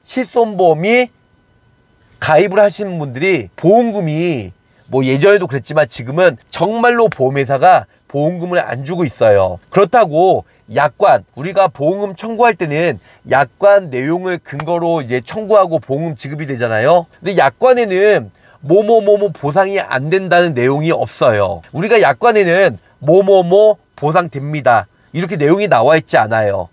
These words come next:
왜냐면 상해나 질병은 몇 천 가지, 몇 만 가지의 경우의 수가 있다 보니까 웬만해서는 우리 실손보험에서는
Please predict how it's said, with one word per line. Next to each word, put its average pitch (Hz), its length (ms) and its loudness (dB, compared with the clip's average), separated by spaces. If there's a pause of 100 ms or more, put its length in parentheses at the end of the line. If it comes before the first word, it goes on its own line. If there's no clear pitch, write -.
왜냐면 143 560 2
상해나 226 580 0
질병은 170 640 -2
몇 151 200 0
천 208 220 -6
가지, 107 360 -2 (260)
몇 139 220 0
만 220 320 -2
가지의 196 460 0
경우의 147 420 -8
수가 170 220 -2
있다 139 340 0
보니까 120 500 0 (380)
웬만해서는 156 960 0
우리 117 220 -8
실손보험에서는 170 920 0